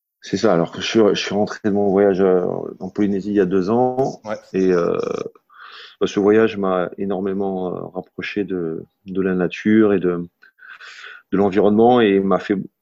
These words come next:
Speaker 1: aussi également prendre, euh, énormément conscience des dégâts, euh, que,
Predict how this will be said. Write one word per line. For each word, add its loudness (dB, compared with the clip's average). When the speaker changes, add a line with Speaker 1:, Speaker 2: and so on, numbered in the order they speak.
Speaker 1:
aussi -6
également -2
prendre, -6
euh, -8
énormément -4
conscience -6
des 0
dégâts, 0
euh, 2
que, -6